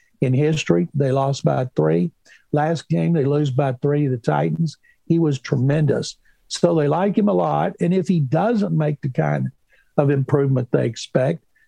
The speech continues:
then they'll look for a quarterback in two thousand twenty-three when you got, you were guessing, C J Stroud and Bryce Young coming out. Both those guys are better than any of these prospects by far. And one other thing about what they think about Mills,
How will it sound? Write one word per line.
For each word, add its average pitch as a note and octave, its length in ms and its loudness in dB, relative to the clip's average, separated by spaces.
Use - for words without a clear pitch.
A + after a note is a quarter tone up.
then G#3 140 2
they'll G3 220 0
look F3+ 240 -2
for F#3 100 0
a D3+ 80 -2
quarterback D#3+ 580 0
in C#3 120 -2
two E3 180 -2
thousand C#3 520 -2
twenty-three D3 760 0
when D3 220 0
you D3+ 80 2
got, D3 240 0
you C#3+ 120 0
were B2+ 160 -2
guessing, C#3+ 500 -2
C D3 220 0
J C3 220 0
Stroud C3+ 500 -2
and C3 120 2
Bryce C#3 380 0
Young E3 280 0
coming C3 300 0
out. C3 240 -2
Both C#3 240 0
those E3+ 220 2
guys C3+ 340 0
are - 60 0
better D3+ 340 2
than C#3+ 140 2
any D3 160 2
of B2 60 2
these E3+ 200 2
prospects C#3 560 -2
by C3 320 0
far. E3+ 400 2
And E3+ 140 2
one A#3+ 260 2
other F3 280 2
thing F3 300 0
about C#3 280 2
what C#3 220 -2
they C#3 160 0
think D3+ 260 -2
about C#3 280 0
Mills, D3+ 360 -2